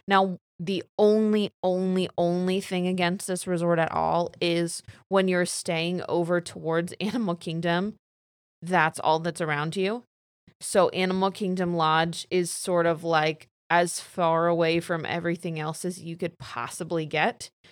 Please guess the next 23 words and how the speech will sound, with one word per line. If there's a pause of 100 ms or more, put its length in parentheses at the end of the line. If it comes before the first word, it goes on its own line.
(280)
um,
'cause
Animal
Kingdom
itself
is
already
farther
away
from
everything
else,
and
then
Animal
Kingdom
Lodge
is
sort
of
just
beyond
that.